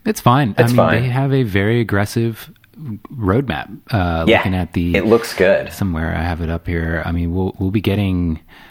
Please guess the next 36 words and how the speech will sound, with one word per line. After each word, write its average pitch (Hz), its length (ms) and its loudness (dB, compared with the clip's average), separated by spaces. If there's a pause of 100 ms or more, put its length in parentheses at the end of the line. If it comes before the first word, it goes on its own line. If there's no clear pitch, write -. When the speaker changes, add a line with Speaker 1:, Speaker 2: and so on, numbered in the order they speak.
(160)
Speaker 1:
a 95 120 0
lot 90 440 0
in 95 160 0
the 87 80 2
next, - 520 -4
uh, 82 460 -4
you 98 80 -2
know, 87 100 -2
year. 80 540 -2
Essentially, 82 600 -4
it's 104 180 -10
launching 95 460 0
with, 85 240 -4 (160)
I 120 100 0
think, 143 180 -2 (380)
you 180 120 2
know, 120 180 4
enough 120 440 2
with 135 120 2
the 139 100 4
adapter. 139 640 2 (100)
Speaker 2:
It's 143 220 2
Speaker 1:
It, 110 220 -6
it, 104 240 -8
like, 104 320 0
it's 120 120 4
Speaker 2:
right. - 180 6
Speaker 1:
gonna 110 120 0
be 127 40 6
Speaker 2:
Well, 156 120 8
Speaker 1:
great. 147 220 2 (100)
Speaker 2:
with 120 80 -2
the 135 140 8
Speaker 1:
There's 113 60 6
Speaker 2:
adapter, 117 880 6 (200)
it's, - 580 2